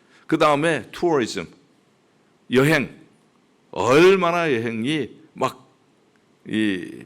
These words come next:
빈번합니까? 아무리 멀어도 우리가 여행이 이제는 이 지구가 하나의, 하나의 촌이 되었어, 지구촌이 되었죠. 그리고 트랜스포테이션,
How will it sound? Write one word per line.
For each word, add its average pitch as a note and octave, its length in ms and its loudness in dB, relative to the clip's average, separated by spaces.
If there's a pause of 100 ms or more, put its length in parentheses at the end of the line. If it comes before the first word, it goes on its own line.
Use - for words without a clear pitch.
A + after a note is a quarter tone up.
빈번합니까? F#3 960 -2
아무리 G#3+ 340 2
멀어도 D#3 720 -2 (600)
우리가 C#3+ 360 2
여행이 D#3 440 0
이제는 C#3+ 520 -2 (220)
이 - 260 -8
지구가 E3 400 -4
하나의, D3 300 -4 (540)
하나의 D3 420 -2
촌이 F#3 400 -2
되었어, C3+ 320 -2
지구촌이 E3+ 640 -6
되었죠. E3 460 -2 (1160)
그리고 D3 420 0
트랜스포테이션, D#3 920 -4